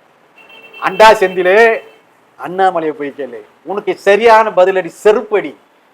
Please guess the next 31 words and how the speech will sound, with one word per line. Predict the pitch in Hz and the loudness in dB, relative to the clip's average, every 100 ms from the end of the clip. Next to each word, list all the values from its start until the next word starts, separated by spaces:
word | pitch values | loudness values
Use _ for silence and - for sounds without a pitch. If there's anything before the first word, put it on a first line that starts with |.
| _ _ | _ _
சாதாரண | 170 196 208 214 | 2 4 4 4
அடி | 180 165 | 0 -2
இல்ல, | 156 147 - _ _ _ _ _ | -4 -6 -8 _ _ _ _ _
செருப்படி | 208 294 - 277 220 | 0 0 0 0 2
பதில் | 202 240 | -2 0
ரங்கராஜ் | 190 185 247 240 220 | 0 2 2 0 0
பாண்டே | 190 180 | -2 -2
கிட்ட | 170 160 | -6 -8
இருந்தும் | 160 208 262 214 190 180 165 | -8 -4 0 2 2 0 -2
அண்ணாமலை | 190 302 294 247 | -4 -2 0 -2
கிட்ட | 233 | -2
இருந்தும் | 220 226 | -8 -6
கிடைக்குமே. | 214 208 202 190 175 175 _ _ _ _ | -2 -2 -2 -4 -4 -6 _ _ _ _
அதையும் | 139 170 262 285 | -6 0 0 2
போய் | 269 | 0
நீ | 240 | 0
அவங்க | 185 233 285 | 2 2 2
கிட்ட | 269 247 | -4 -4
கேட்க | 208 196 180 165 | 0 0 0 -4
மாட்ற? | 160 151 160 _ _ _ _ - | -2 -4 -4 _ _ _ _ -6
எங்கேயோ | 175 233 240 262 | -2 -2 4 6
வந்து | 226 226 202 | 6 0 0
திராவிட | 214 247 233 | 4 4 2
மா-, | 208 208 202 190 185 180 180 175 170 165 160 | 0 2 4 6 6 6 4 4 2 0 0
மாடல் | 175 208 190 | 0 0 2
அரசுல | 180 175 175 180 175 | 0 0 -4 -6 -2
ஒரு | 165 | 0
அறையில | 165 190 175 160 | 0 0 -2 -4
உட்காந்துக்கின்னு | 160 165 151 160 196 _ _ _ | -6 -8 -8 -10 -12 _ _ _
உன் | 175 185 | -4 -2
இஷ்டத்துக்கு, | 202 196 180 | -2 -2 2